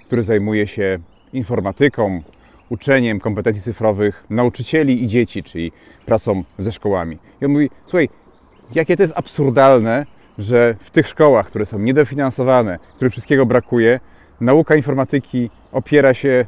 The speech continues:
na drogich rozwiązaniach firmy Microsoft, gdy przecież masa dobrych ludzi zrobiła porządne narzędzia na otwartych licencjach". Także mój apel nie tylko do tych z Was, którzy potrzebują narzędzi do biznesu,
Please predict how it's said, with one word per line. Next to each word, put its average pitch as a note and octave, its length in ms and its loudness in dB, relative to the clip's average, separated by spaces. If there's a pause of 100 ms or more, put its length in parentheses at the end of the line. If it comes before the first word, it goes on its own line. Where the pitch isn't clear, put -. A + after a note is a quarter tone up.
na A2+ 160 -2
drogich B2+ 420 2
rozwiązaniach A#2+ 500 -2
firmy A2+ 260 -2
Microsoft, B2+ 720 -2 (300)
gdy C3+ 100 -2
przecież C#3 360 -2
masa C#3+ 440 2
dobrych B2 440 2
ludzi A2+ 440 0 (280)
zrobiła A#2+ 400 0
porządne B2 800 -2
narzędzia A#2 460 -2
na A#2 80 0
otwartych A2+ 380 -4
licencjach". G#2 560 -6 (280)
Także C#3 220 -2
mój A3 160 0
apel B2+ 400 0
nie F#3 220 -2
tylko C#3+ 420 2 (120)
do D3+ 120 2
tych C#3 140 2
z G2+ 60 -4
Was, B2 280 2
którzy G2 180 -10
potrzebują A#2+ 440 0
narzędzi A2 400 -4
do G#2+ 80 -2
biznesu, G#2 560 -6